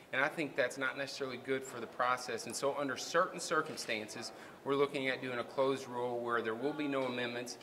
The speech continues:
and the discussion will be on the underlying bill. And if it's an issue that's a,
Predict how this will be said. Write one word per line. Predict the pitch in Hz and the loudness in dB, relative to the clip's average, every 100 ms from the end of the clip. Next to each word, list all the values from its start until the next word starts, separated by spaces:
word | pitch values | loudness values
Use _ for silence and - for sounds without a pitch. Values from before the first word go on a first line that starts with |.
| - - | -10 -6
and | 123 | -6
the | 110 | -4
discussion | 113 - 143 131 139 | -6 2 2 4 -2
will | 123 | -6
be | 120 | -2
on | 113 110 | 0 0
the | |
underlying | 107 110 110 104 107 104 | -2 -2 0 0 -2 -2
bill. | 117 117 120 - - | 0 0 -2 -10 -8
And | 131 | -2
if | 135 151 | 0 0
it's | 147 143 | -2 0
an | |
issue | 143 170 - | 0 0 -2
that's | 147 135 | 0 0
a, | 131 | -2